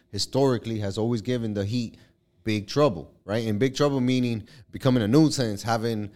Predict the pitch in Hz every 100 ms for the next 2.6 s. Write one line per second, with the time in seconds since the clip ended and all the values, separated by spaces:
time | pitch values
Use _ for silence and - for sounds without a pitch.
0 | - - 160 101 120 120 113 120 113 131
1 | 139 127 127 117 110 139 123 - - 156
2 | 151 139 117 104 107 107